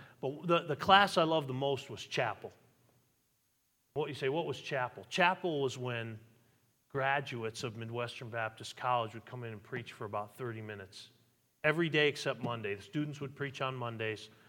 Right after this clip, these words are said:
but Tuesday, Wednesday, Thursday, Friday, we had chapel,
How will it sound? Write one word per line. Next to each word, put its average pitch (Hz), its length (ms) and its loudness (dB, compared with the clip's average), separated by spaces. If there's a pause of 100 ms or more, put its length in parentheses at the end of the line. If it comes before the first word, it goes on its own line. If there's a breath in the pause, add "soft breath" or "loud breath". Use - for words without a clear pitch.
(340)
but 117 160 -4 (140)
Tuesday, 160 400 0
Wednesday, 143 440 0
Thursday, 135 460 -2
Friday, 110 380 -2
we 110 160 -8
had 113 200 -6
chapel, 117 460 -8